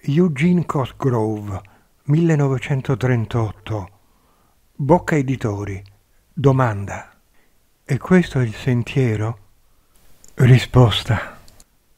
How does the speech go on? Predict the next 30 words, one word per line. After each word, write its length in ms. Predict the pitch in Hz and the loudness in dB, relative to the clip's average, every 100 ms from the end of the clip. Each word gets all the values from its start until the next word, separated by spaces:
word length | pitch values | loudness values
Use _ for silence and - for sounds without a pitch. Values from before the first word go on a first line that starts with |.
| _ _ | _ _
"Ciascun 460 | - 135 - 151 151 | -6 -6 -2 0 2
uomo 480 | 175 202 135 113 - | 4 4 2 -2 -4
è 120 | - | -2
il 220 | 120 113 | 0 -2
sentiero. 960 | - 123 110 104 - 110 101 95 95 - _ _ _ _ _ _ _ _ _ | -4 -6 -6 -6 -6 -4 -4 -8 -12 -16 _ _ _ _ _ _ _ _ _
Non 240 | 143 147 | 2 2
ve 100 | 143 | 4
ne 140 | 143 127 | 2 0
sono 300 | 151 131 139 | 0 0 2
altri, 680 | 165 147 - 110 104 - _ | 0 -2 -4 -8 -8 -10 _
io 580 | 170 190 156 117 101 - _ | -4 0 0 0 -4 -12 _
sono 340 | - 127 117 | -4 -2 -2
il 80 | 104 | -4
sentiero. 920 | - 120 104 - 113 101 95 92 - _ _ _ _ _ _ _ _ _ | -6 -6 -6 -6 -6 -6 -8 -14 -18 _ _ _ _ _ _ _ _ _
È 100 | 143 | -2
la 160 | 135 131 | 0 0
gloriosa 720 | 131 143 147 170 190 - 143 | 0 2 2 2 -2 -4 -4
realizzazione 1000 | 135 135 131 131 117 135 - 170 170 143 | -2 -2 -2 -4 -4 -4 -4 0 0 0
di 120 | 110 | 0
ogni 300 | 139 135 123 | -2 0 0
anima, 560 | 135 156 127 110 110 107 - _ _ _ _ | 0 -2 -2 -2 -2 -4 -10 _ _ _ _
la 120 | 127 | -4
quale 360 | - 185 151 123 | -2 0 0 0
è 40 | |
la 160 | 123 127 | 0 0
luce 480 | 139 180 120 - 113 | 0 0 -2 -4 -6
che 160 | 135 | -4
risplende 640 | 127 117 - 147 143 139 117 | -4 -4 -6 -2 0 0 -4
sempre 440 | - 120 107 120 | -4 -4 -4 -4
più 380 | - - 180 120 | -4 -2 -2 -2